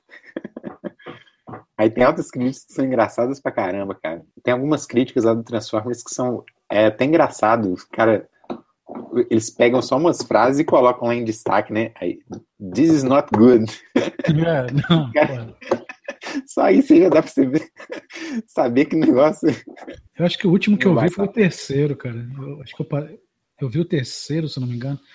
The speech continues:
Speaker 2: Qual foi o terceiro? Ah, porque o terceiro é que tem a, a namoradinha nova, né? Não tem a Megan Fox mais.
Speaker 1: Não, é uma loirinha.
Speaker 2: É,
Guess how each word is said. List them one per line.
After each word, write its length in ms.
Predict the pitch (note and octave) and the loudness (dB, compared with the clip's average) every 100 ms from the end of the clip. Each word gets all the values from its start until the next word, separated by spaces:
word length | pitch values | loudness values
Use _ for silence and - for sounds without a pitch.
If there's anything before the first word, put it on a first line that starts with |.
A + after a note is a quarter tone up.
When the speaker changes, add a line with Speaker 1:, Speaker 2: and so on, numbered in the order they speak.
| _ | _
Speaker 2:
Qual 140 | - D4 | -6 -4
foi 180 | C#4+ A#3+ | 2 2
o 40 | |
terceiro? 500 | G3+ D#3 - C#3 C3 - _ - | 2 -2 0 -2 -2 -10 _ -4
Ah, 100 | E3 | -2
porque 120 | D3+ E3+ | 0 2
o 40 | |
terceiro 340 | G3 D#3+ F#3+ G3 | 2 2 4 2
é 40 | |
que 100 | - | 2
tem 200 | - G3+ | 2 4
a, 480 | F#3+ E3+ D3+ C#3 B2+ - - | 6 6 4 2 -2 -8 -8
a 80 | C#3 | -2
namoradinha 580 | D3+ D#3 D3+ C3 E3 | 2 4 2 2 2
nova, 320 | D3 C#3+ B2+ C3+ | 2 2 0 0
né? 160 | D#3 | 0
Não 140 | D3+ C3 | 0 -2
tem 220 | D3+ D3+ | -2 0
a 100 | C#3 | 0
Megan 320 | C3+ C3 B2+ | -2 -2 -4
Fox 380 | G#2 B2 A#2 - | -6 -8 -10 -10
mais. 400 | A#2 G#2+ G#2 - - - _ _ _ - - | -12 -12 -14 -20 -20 -20 _ _ _ -10 -6
Speaker 1:
Não, 200 | G2+ G#2 | -2 0
é 140 | G2+ G2+ | 2 2
uma 160 | G#2+ | 2
loirinha. 540 | A2+ A#2 G#2 F#2+ F#2 - _ - - _ _ _ - | 2 4 2 -2 -8 -10 _ -20 -20 _ _ _ -20
Speaker 2:
É, 180 | A#2+ | -16